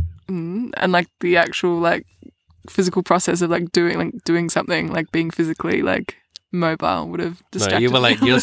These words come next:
Speaker 2: so ni-,"
Speaker 1: bit.
Speaker 2: you said, "You're, you've been so nice to me, I
Speaker 1: Yeah.
Speaker 2: should clean your apartment."
Speaker 1: I didn't say you should clean your apartment. You, uh,
Speaker 2: You
Speaker 1: you
Speaker 2: said, "Would
Speaker 1: offered
Speaker 2: you like me to clean your apartment?"
Speaker 1: I
Speaker 2: That's the
Speaker 1: think
Speaker 2: same thing.
Speaker 1: <laughs> I think you offered, I said, "What,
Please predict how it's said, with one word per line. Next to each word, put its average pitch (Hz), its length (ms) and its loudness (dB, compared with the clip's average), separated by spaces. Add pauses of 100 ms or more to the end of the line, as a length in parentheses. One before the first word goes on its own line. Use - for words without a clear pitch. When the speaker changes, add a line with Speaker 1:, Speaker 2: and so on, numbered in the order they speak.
(120)
Speaker 2:
so 131 100 6
ni-," 123 60 4
Speaker 1:
bit. 120 220 4
Speaker 2:
you 131 160 2
said, 123 260 2
"You're, 113 160 2
you've 113 240 -2
been 110 180 2
so 120 220 2
nice 113 300 2
to 240 80 -2
me, 247 60 2
I 185 320 2
Speaker 1:
Yeah. 185 120 0
Speaker 2:
should 233 140 -4
clean - 200 -2
your 101 120 -2
apartment." 92 520 -4
Speaker 1:
I 240 120 4
didn't 311 180 2
say 311 120 2
you 302 40 2
should 254 220 -2
clean 226 200 -2
your 214 100 -2
apartment. 180 360 -4
You, 170 80 -6
uh, 175 180 -4
Speaker 2:
You 131 80 -2
Speaker 1:
you 208 60 0
Speaker 2:
said, 147 100 4
"Would 196 120 2
Speaker 1:
offered 139 200 4
Speaker 2:
you 170 140 6
like 147 300 2
me 143 140 4
to 131 140 -4
clean 135 280 0
your 127 100 0
apartment?" 110 580 -6
Speaker 1:
I 233 40 -2
Speaker 2:
That's 277 180 0
the 131 80 0
Speaker 1:
think 131 300 -8
Speaker 2:
same 135 220 -4 (140)
thing. 240 180 0
Speaker 1:
<laughs> - 60 -6
I 214 120 2
think 226 240 0
you 233 120 2
offered, 185 340 0
I 180 160 4
said, - 180 -4 (160)
"What, - 160 -4